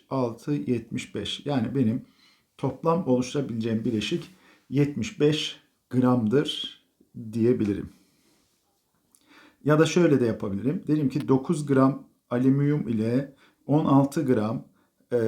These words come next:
kükürt birleştiğinde toplam bileşim ne kadar oluyor? Yirmi beş gram oluyor. Benim elimde ne kadar, e,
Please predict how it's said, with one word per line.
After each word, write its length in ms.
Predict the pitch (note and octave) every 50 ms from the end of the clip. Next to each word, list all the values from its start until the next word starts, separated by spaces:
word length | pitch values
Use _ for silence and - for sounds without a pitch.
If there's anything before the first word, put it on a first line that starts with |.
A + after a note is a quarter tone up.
| G#2+ A2 G#2 - - - - - _ _ _
kükürt 380 | - - D3 - D#3+ D3+ D3+ -
birleştiğinde 760 | C#3 C3 B2+ C3+ B2+ B2+ - - B2 A#2 B2 A2 A2+ C3+ -
toplam 460 | - C3+ B2+ - - D3 D3+ D3+ D3+
bileşim 380 | C#3+ C#3+ C#3+ C#3+ - - D3+ D#3
ne 80 | E3 E3
kadar 180 | - B2+ A2+
oluyor? 220 | A2+ A#2+ C3+ D#3+ D#3
Yirmi 460 | C3 B2 B2+ C3 C3 C#3+ D3 C#3 C#3+
beş 240 | D3+ D3+ D3+ - -
gram 260 | - A2 A2 G#2 G2+
oluyor. 260 | G2 G2 A2+ C3 - - _ _ _ _ _ _ _ _ _ _ _ _ _ _ _ _ -
Benim 220 | B2+ C3+ D#3 F#3
elimde 580 | G3 F#3 E3+ E3 E3 D#3+ D#3 E3 E3+ F3 F3 -
ne 140 | D#3 D#3+ F3+
kadar, 300 | F3+ - D#3+ D3+ C#3+ C3+
e, 560 | C3 - - - - A#2 A2 G#2+ G2 G#2 G2+